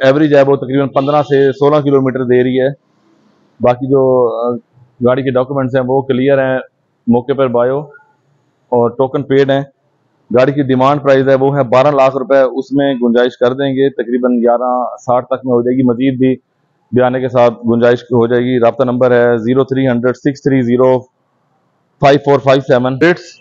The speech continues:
two thousand six over twelve, दो हज़ार छह का model है और बारह की registration लाहौर number registered है। गाड़ी में जो इंजन है वो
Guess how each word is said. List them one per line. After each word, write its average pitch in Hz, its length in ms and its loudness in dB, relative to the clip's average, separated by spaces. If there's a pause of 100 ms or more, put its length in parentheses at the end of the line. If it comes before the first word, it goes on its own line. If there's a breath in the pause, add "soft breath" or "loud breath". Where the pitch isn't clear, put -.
two 147 140 2
thousand 139 340 0
six - 280 -4 (100)
over 131 220 2
twelve, 131 340 2
दो 123 180 2
हज़ार 131 180 2
छह 131 200 0
का 135 120 0
model 127 320 0
है 135 60 4
और 123 220 0
बारह 120 240 2
की 123 140 -4
registration 120 440 -4
लाहौर 120 240 0
number 117 220 -2
registered 120 360 -2
है। 135 120 0 (1500)
गाड़ी 120 280 0
में 135 140 -4
जो 143 260 0
इंजन 139 280 0
है 127 180 0
वो 123 180 0